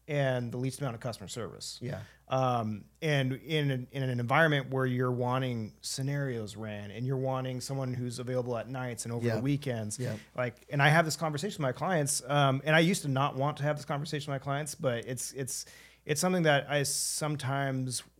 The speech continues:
Speaker 1: you know, just wanna be clear, like, um, "Hey, I'm gonna be working for you weekends,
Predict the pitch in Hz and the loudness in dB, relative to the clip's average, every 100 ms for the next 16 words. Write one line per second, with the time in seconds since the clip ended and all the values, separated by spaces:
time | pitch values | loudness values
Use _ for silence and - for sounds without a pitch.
0 | - - 156 131 131 131 139 131 135 131 | -20 -10 -2 -2 -2 -4 -2 -2 -2 -4
1 | 127 127 127 202 202 98 113 110 - _ | -4 -4 -6 -6 -4 -4 -4 -6 -10 _
2 | _ _ - 131 123 107 - - 143 143 | _ _ -6 -2 -2 -4 -8 -4 0 0
3 | 131 165 170 147 120 127 156 147 - 147 | 0 2 2 2 0 -2 -4 -6 -2 0
4 | 143 147 151 143 - _ _ - 120 139 | 2 0 -2 -8 -14 _ _ -6 0 0
5 | 147 147 139 139 | 0 -2 -2 -4